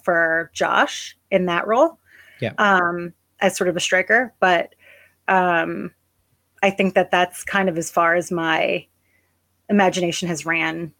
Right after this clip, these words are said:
Speaker 1: in terms of England, because, like, how do you, I feel like this, these are the most optimal, the best possible lineups that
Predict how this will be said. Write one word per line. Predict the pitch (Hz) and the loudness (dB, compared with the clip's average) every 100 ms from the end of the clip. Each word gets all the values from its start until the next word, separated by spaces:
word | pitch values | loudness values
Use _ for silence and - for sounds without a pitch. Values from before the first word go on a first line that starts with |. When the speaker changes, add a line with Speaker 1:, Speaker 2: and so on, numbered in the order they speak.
| - | -8
Speaker 1:
in | 175 | -8
terms | - 180 156 | -6 -6 -6
of | - | -8
England, | 170 170 - - - - | -8 -6 -8 -10 -6 -2
because, | 233 233 | 0 4
like, | 254 | 4
how | 277 285 | 4 4
do | 294 | 4
you, | 302 285 - - | 6 4 2 -2
I | 262 | 0
feel | 269 302 | 4 6
like | 294 226 | 6 4
this, | 262 - - | 0 -2 -2
these | 233 240 | 0 4
are | 202 208 220 220 | 6 6 8 6
the | 185 | 4
most | 196 190 - - | 2 0 -2 -4
optimal, | 196 185 - 190 185 165 165 - _ - | 0 0 0 0 0 -2 -4 -10 _ -4
the | 180 | 2
best | 196 185 | 2 2
possible | - 190 - 190 | 0 0 0 -2
lineups | 175 185 170 - - | 0 -2 -4 -6 -4
that | 170 165 | -4 -4